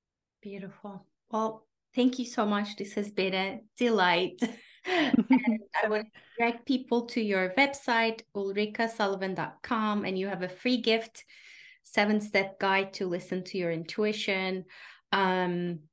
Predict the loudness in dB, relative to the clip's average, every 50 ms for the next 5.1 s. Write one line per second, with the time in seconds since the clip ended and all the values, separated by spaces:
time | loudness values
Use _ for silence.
0 | _ _ _ _ _ _ _ _ _ -2 -2 0 0 -2 -4 -2 -2 0 0 0
1 | 0 2 2 2 2 2 2 2 4 4 4 2 0 -2 -4 -4 -4 -2 0 0
2 | 0 0 0 -2 -2 -2 -2 -2 -4 -4 -4 -4 -4 -4 -4 -4 -8 -8 -6 -6
3 | -6 -4 -4 -4 -2 0 0 -2 -2 0 -2 -4 -4 -4 -4 -2 -2 0 0 0
4 | 0 -2 -2 -4 -4 -6 -6 -6 -6 -4 -4 -6 -6 -4 -4 -2 0 0 0 -2
5 | -4 -6